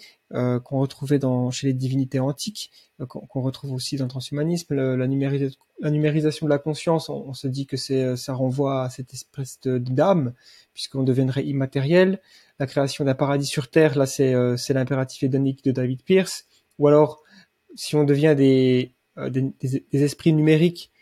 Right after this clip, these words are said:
on pourrait vivre dans des paradis virtuels. Donc, là aussi, on retrouve, euh, un mime très vieux. Est-ce que le, le, le transhumanisme, c'est, c'est une vision moderne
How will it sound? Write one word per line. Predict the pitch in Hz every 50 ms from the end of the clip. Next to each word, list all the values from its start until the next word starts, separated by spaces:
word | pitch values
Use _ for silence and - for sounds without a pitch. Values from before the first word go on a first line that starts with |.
| _ _ _ _ _ _ -
on | 139 127
pourrait | - 139 135 143 131
vivre | 127 190 214 185 151 151 139
dans | 143 139 127
des | 131 123 127 123 120 120 127
paradis | 143 135 135 135 127 131
virtuels. | 131 131 - - - 175 202 214 190
Donc, | 151 131 127 - _ _ _ _ _ _ _ _ _ _ _ _ - -
là | 143 139
aussi, | 131 - - 160 160 151 - _ _ _ -
on | 143 127
retrouve, | 127 135 - - - 135 131 131
euh, | 131 123 123 120 120 120 120 123
un | - 135 131
mime | 135 151 196 240 214 160 131 127
très | - - 151 135
vieux. | - - 220 277 - _ _ _ -
Est-ce | 151 - -
que | 220
le, | 208 - 196 208 -
le, | - 165 165 160
le | 165 156
transhumanisme, | 165 165 - - 180 185 220 208 -
c'est, | 170 151 147
c'est | - 151
une | 147 151
vision | 143 160 156 165 175
moderne | 165 151 143 139 156 165 170 156 143